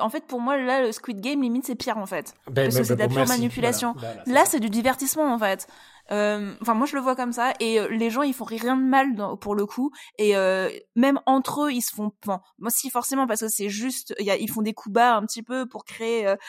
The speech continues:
Speaker 1: euh, des tensions, euh, du drama en, en tant que télé-réalité,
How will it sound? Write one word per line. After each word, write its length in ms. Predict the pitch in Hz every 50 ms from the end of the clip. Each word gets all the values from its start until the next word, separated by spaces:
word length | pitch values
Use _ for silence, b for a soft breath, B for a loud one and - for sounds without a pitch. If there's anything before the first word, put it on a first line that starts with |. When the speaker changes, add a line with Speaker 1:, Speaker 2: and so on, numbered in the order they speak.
| B B -
Speaker 1:
euh, 160 | 202 196 196
des 160 | 180 208 208
tensions, 560 | 202 226 202 214 - - 254 254 254 254 233
euh, 200 | 196 185 185 185 185 B B B
du 200 | - 185 185 202
drama 460 | 190 220 196 214 214 214 226 220 226 208
en, 200 | 185 180 180 180
en 40 | 202
tant 160 | - - 208
que 60 | 214
télé-réalité, 680 | - 226 214 220 220 214 214 214 226 233 - 269 262 254